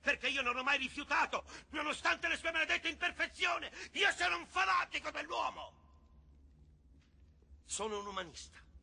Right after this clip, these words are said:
Probabilmente l'ultimo degli umanisti. Chi, sano di mente, Kevin, potrebbe mai negare che il ventesimo secolo è stato interamente mio? Tutto quanto, Kevin!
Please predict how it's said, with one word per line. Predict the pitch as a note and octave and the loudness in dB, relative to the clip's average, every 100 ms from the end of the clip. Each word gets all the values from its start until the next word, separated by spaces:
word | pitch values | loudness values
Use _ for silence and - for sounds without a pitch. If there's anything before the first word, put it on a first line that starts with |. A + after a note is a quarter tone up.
| - - - - - - | -20 -20 -20 -20 -20 -8
Probabilmente | D3+ E3 D#3 D#3 F#3 E3+ | -2 -2 -2 -4 -4 -4
l'ultimo | F3 C4 C#4+ - C3 | -4 -4 -4 -8 -12
degli | A#2+ G2+ | -12 -16
umanisti. | G2+ G2+ - - - - _ - _ - - - - - - - - - | -16 -16 -18 -20 -20 -20 _ -20 _ -20 -20 -20 -20 -20 -20 -20 -20 -10
Chi, | - F4+ B3+ - - - - | -2 -2 -2 -10 -20 -20 -20
sano | - - D4+ D#4 | -8 -2 0 0
di | D4+ | -2
mente, | D#4 D4+ B3+ C4+ | 0 0 0 -2
Kevin, | C#4+ D4+ B3+ A#3 - - - - | 2 0 0 -8 -18 -20 -20 -4
potrebbe | C#4+ C#4 D4 C#4+ C#4+ | -2 0 2 2 2
mai | D4 D4+ | 2 2
negare | C#4+ C4+ C#4+ C4+ A#3 A3 - - | 2 0 2 2 0 -4 -8 0
che | F4+ | 0
il | D#4+ | 2
ventesimo | E4 D4 D#4 E4 D#4 E4 | 0 0 0 0 -2 -4
secolo | - E4+ - D#4 C#4 | 0 0 2 -2 0
è | C#4 | -2
stato | - D4+ D4+ | 0 0 0
interamente | C#4+ C#4 C4+ C#4+ C#4 C4 | 0 0 0 0 -4 -6
mio? | C4 - - - - - _ _ - | -8 -14 -20 -20 -20 -20 _ _ -2
Tutto | G#4+ G4+ F#4 - F4+ | 0 2 -2 -4 -6
quanto, | - F#4 F#4 D#4+ - D#4+ | 0 2 2 0 -4 -4
Kevin! | - D#4+ D4 C4+ | -2 -2 -4 -10